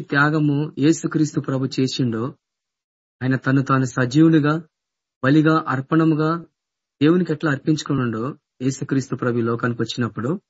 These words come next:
అదే రీతిగానే మనము కూడా సంపూర్ణంగా సజీవ యాగముగా ఆయనకు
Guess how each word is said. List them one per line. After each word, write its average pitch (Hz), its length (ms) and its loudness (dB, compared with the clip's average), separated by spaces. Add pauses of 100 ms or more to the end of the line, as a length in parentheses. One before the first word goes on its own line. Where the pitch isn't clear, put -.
(680)
అదే 139 260 0 (100)
రీతిగానే 151 480 2 (560)
మనము 156 440 2 (100)
కూడా 147 220 4 (1800)
సంపూర్ణంగా 160 720 2 (160)
సజీవ 139 360 2 (180)
యాగముగా 127 440 -4 (100)
ఆయనకు 127 240 -4